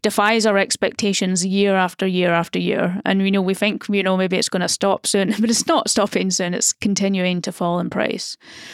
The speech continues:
So I think on the economics of it, it's very, very viable that we can make this transition.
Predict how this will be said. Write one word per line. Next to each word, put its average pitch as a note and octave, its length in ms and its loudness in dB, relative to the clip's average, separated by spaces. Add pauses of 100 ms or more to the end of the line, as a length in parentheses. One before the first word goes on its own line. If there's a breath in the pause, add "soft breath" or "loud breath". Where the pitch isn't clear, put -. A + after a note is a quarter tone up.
(320 loud breath)
So A#3+ 120 0
I - 20 2
think B3 200 2
on B3+ 100 4
the A3 220 0
economics G3 520 -2
of F3 140 -2
it, - 180 0 (360)
it's G3 120 -4
very, G3 300 2
very F3 220 2
viable F3 560 0
that F#3 120 -2
we E3+ 440 -4 (120)
can F3 200 -4
make E3+ 220 -4
this E3+ 140 -4
transition. - 680 -2